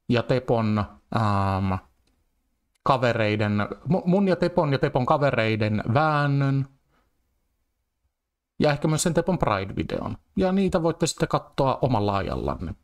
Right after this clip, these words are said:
Lienee, lienee hyvä myös muistaa, mä muistutan tähän nyt loppuun, että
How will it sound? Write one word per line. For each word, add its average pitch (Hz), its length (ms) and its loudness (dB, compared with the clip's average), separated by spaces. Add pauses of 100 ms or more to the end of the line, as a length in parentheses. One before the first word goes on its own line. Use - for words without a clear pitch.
Lienee, 196 400 2
lienee 202 340 2
hyvä 170 180 2
myös 143 240 -2
muistaa, 131 360 0
mä 131 120 2
muistutan 151 400 0
tähän 120 220 0
nyt 120 120 -4
loppuun, 113 480 0
että 113 140 -4